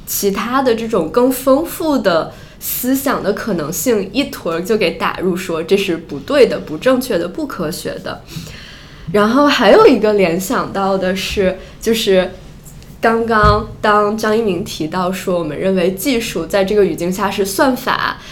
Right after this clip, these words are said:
它是像哈雷彗星一样是一个客观就这么存在的关系的时候，感觉也是和文理分科有关，就是我们就认为技术它好像就是和文科这些社会性的东西是没关系的。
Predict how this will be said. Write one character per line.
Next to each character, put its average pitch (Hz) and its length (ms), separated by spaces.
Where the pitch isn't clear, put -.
它 226 220
是 220 260
像 190 220
哈 240 200
雷 220 120
彗 247 240
星 247 320
一 214 160
样 185 260
是 196 180
一 202 60
个 202 140
客 226 300
观 202 260
就 226 100
这 226 140
么 214 100
存 - 300
在 233 200
的 202 100
关 202 220
系 233 160
的 208 120
时 180 220
候， 190 280
感 214 180
觉 247 140
也 339 140
是 254 140
和 226 160
文 208 180
理 208 80
分 196 220
科 240 140
有 233 240
关， 208 400
就 240 120
是 240 80
我 226 80
们 165 100
就 220 160
认 339 300
为 180 300
技 254 200
术 226 240
它 220 160
好 220 160
像 185 240
就 349 140
是 269 100
和 196 200
文 180 260
科 202 340
这 233 140
些 226 200
社 254 180
会 254 120
性 254 180
的 220 80
东 202 220
西 220 140
是 233 100
没 202 280
关 208 300
系 233 220
的。 165 180